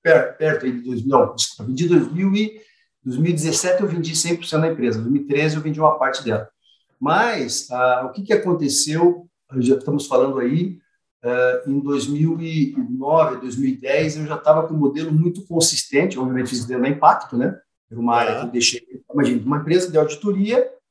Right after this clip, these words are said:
Speaker 1: que trabalha com regulação, eu peguei um grupozinho dela e montei uma área de, de, de, pra discutir modelos de remuneração. Peguei um médico, professor de tecnologia, ah, criei uma, fiz uma, uma joint venture com uma empresa de tecnologia, porque eu não tinha ninguém de tecnologia dentro da Impacto, né?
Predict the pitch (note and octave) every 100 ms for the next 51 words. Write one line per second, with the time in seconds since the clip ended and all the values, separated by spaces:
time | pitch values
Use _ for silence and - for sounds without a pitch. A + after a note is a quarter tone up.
0 | _ - C3+ C3+ C3+ C3+ D3+ E3 F3 F3+
1 | G#3 G3+ E3 C#3+ C#3+ C#3+ C#3+ F3 F3 E3
2 | F3 E3+ F3 G3 G3+ G3+ G#3 A3+ F#3 D#3+
3 | F3 C#3 B2+ A#2+ A#2 A#2 A#2 - - C3+
4 | - D3+ D3+ C3+ C#3 C#3+ D3+ E3+ F#3 D#3+
5 | E3 A#3+ A#3+ - A#2 A#2 D#3 F3 G3 D#3+
6 | - - A#2 - _ - C3 B2 B2 B2
7 | C#3 E3 D3 D#3+ F3+ E3+ D3 - - _
8 | - A#2+ A2 - B2+ B2+ B2+ A#2 G#2 C3
9 | A#2 A#2 A2 G#2+ - _ _ - A#2 A2
10 | B2+ A#2+ A#2+ B2 A2+ A#2+ A#2 A2+ A#2+ A#2
11 | G#2+ G#2 A#2 A#2+ A#2 A#2 D3 - A#2+ A#2+
12 | B2+ C3 C3 B2 C#3+ D3 A2+ A2 A2 A2
13 | G#2+ A2 G#2+ B2 B2+ C3+ - - A#2